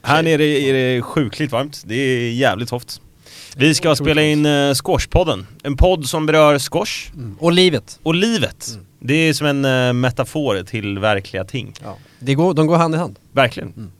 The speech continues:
Speaker 1: Med otroligt mycket, eh, saker kan man koppla
Speaker 2: Ja.
Speaker 1: här emellan.
Speaker 2: Och det är, ja, det är ju, om hundra avsnitt får vi se vad som, vi har nog inte benat ut allting då än.
Speaker 1: Nej, det tror jag inte.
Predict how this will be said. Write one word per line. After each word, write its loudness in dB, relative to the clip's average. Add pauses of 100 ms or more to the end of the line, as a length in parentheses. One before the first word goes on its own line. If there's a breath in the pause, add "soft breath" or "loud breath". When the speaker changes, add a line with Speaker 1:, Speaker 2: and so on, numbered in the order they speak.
Speaker 1:
Med 0
otroligt -6
mycket, -10
eh, -8
saker -8
kan -10
man -10
koppla -10
Speaker 2:
Ja. -2
Speaker 1:
här -6
emellan. -8 (140)
Speaker 2:
Och -8
det -4
är, -2
ja, -12 (240)
det -10
är -4 (180)
ju, -6 (300)
om -4
hundra 0
avsnitt -6
får -12
vi -10
se -6
vad -12
som, -12
vi -4
har 2
nog 2
inte -4
benat -6
ut -10
allting -10
då -10
än. -14
Speaker 1:
Nej, 2 (160)
det -2
tror -2
jag -2
inte. -6